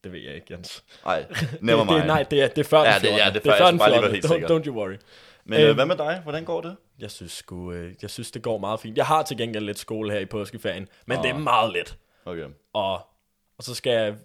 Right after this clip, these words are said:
Speaker 1: måske over i sommerhuset på Ærø. Det bliver måske lidt sjovt.
Speaker 2: Mm,
Speaker 1: Men,
Speaker 2: første
Speaker 1: øh,
Speaker 2: gang over at se det?
Speaker 1: Lige præcis.
Speaker 2: Spændende.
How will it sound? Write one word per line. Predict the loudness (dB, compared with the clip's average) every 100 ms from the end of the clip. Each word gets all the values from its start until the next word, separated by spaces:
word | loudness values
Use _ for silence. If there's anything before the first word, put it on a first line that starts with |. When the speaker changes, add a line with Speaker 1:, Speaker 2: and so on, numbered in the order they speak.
| -20 _ _ _
Speaker 1:
måske | -12 -8 -4 -2
over | 0 -2
i | -4
sommerhuset | -8 -8 -6 -8 -10 -16 -12
på | -10
Ærø. | -8 -8 -10 _
Det | -14
bliver | -12 -12
måske | -14 -14
lidt | -14 -16
sjovt. | -16 -18 -18 -10
Speaker 2:
Mm, | -8
Speaker 1:
Men, | -8 -6
Speaker 2:
første | -6 -4
Speaker 1:
øh, | -8
Speaker 2:
gang | -8
over | -8 -6 -8
at |
se | -10 -14
det? | -14 -12
Speaker 1:
Lige | -12
præcis. | -12 -14 -18 -20 -20
Speaker 2:
Spændende. | -16 -14 -12